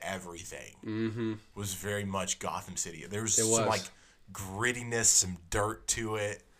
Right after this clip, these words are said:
Speaker 2: Yeah.
Speaker 1: Some darkness to it.
Speaker 2: It reminded me of the co-, like the, like you said, the comic version of Gotham City, because you remember things like The Dark Knight, and it was very similar to just a regular
Speaker 1: Just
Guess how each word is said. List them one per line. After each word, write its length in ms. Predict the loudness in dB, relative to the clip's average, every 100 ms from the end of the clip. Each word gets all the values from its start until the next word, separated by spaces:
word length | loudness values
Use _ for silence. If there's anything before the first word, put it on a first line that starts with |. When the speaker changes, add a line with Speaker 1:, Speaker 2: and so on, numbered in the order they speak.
| -20 -2
Speaker 2:
Yeah. 280 | 0 0 -2 -14 _
Speaker 1:
Some 320 | 0 2 2
darkness 640 | 4 6 6 4 -2 4 4
to 280 | 4 4 6
it. 260 | 6 6 0 -20 -20 -20 -20 -20 -20 -20 -20 -6 6
Speaker 2:
It 100 | 8
reminded 420 | 10 10 8 8
me 220 | 8 10
of 220 | 8 6 4
the 120 | 0
co-, 260 | 2 0 4
like 220 | 2 4
the, 120 | 2
like 240 | 4 2 2
you 60 |
said, 160 | 0 0
the 80 | 0
comic 480 | 2 2 4 0 2
version 440 | 4 6 6 2
of 260 | 2 0 4
Gotham 340 | 2 2 0
City, 200 | 0 0
because 280 | 0 -2 2
you 60 | 4
remember 360 | 4 4 4
things 320 | 4 4 4
like 220 | 2 0 0
The 100 | 0
Dark 320 | 4 4 4
Knight, 280 | 2 2 2
and 100 | -2
it 80 | 0
was 140 | -2
very 380 | 2 4 6 2
similar 560 | -2 0 4 6 4
to 120 | 2 -4
just 200 | 0 0
a 20 |
regular 640 | 2 2 2 4 4 4
Speaker 1:
Just 340 | 2 0 0